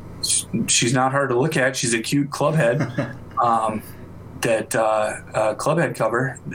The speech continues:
Speaker 1: Um, but no, she's, seems to be doing,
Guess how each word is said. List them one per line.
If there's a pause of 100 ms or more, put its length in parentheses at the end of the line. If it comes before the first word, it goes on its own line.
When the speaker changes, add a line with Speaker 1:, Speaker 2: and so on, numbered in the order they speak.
Speaker 1:
Um,
but
no,
she's, (460)
seems
to
be
doing,